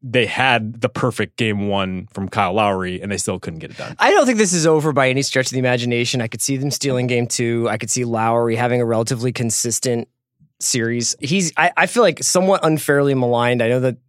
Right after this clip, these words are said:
Speaker 2: uh, he's had some pretty big donuts when it matters, but I, y-, you know, for some reason, he's just been, like, kind of branded as, like, a postseason, like, total loser, and I think he bears the brunt of past Toronto failures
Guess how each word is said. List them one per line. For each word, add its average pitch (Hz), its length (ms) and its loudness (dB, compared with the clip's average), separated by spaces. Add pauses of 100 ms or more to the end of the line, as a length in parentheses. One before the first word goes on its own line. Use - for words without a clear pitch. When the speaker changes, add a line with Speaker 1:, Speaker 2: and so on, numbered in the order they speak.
(140)
Speaker 2:
uh, 113 240 2
he's 120 200 -2
had 123 140 0
some 110 240 -6 (240)
pretty 143 240 -2
big 120 320 -2
donuts 123 580 -2 (340)
when 135 140 0
it 123 80 2
matters, 113 640 0 (500)
but 143 300 2 (800)
I, 143 220 2
y-, - 200 -6
you 175 100 0
know, 156 80 2
for - 100 -6
some 180 180 2
reason, 185 280 2
he's 170 240 2
just 151 220 -2
been, 139 160 0
like, 131 160 2
kind 143 160 0
of 110 100 -6
branded 131 360 0
as, 123 140 -2
like, 110 160 -2
a 104 100 -2
postseason, 127 760 -2 (140)
like, 110 240 -4
total 123 380 -2
loser, 139 360 0
and 135 80 2
I 120 60 2
think 131 200 -6
he 127 120 -4
bears 117 300 0
the 123 80 -2
brunt 110 340 -4
of 107 200 -6
past - 540 -2
Toronto 110 380 0
failures 110 680 -4